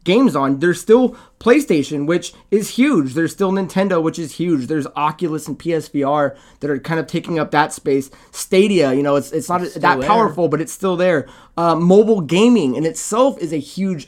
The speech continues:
Speaker 1: outlet for people to play. And then you still have, you know, even though Activision, they've taken off the board, <clears throat> there's still huge players like E A, Ubisoft, Rockstar Games, all the W B studios, Square Enix. So I, I just, I'm kind of,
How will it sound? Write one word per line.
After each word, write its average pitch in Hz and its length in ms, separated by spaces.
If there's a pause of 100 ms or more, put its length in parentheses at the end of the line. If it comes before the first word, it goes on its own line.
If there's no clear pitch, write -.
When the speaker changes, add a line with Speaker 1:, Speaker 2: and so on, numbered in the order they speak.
Speaker 1:
outlet 160 420
for 147 380 (160)
people 180 280
to 151 100
play. 151 380
And 190 120
then 233 140
you 254 100
still 269 240
have, 233 380
you 202 80
know, 190 120
even 226 180
though 247 120
Activision, 180 640 (220)
they've 156 140
taken 175 260
off 165 160
the 165 80
board, 143 500
<clears throat> - 80
there's 190 220
still 247 220
huge 196 320
players 160 320
like 135 220
E 170 180
A, 147 260 (300)
Ubisoft, 151 640 (240)
Rockstar 160 560
Games, 147 500
all 175 220
the 185 100
W 170 340
B 151 220
studios, 143 680 (160)
Square 185 520
Enix. 160 320
So 160 420 (340)
I, 190 160
I 208 120
just, 226 240
I'm 196 100
kind 226 220
of, 190 200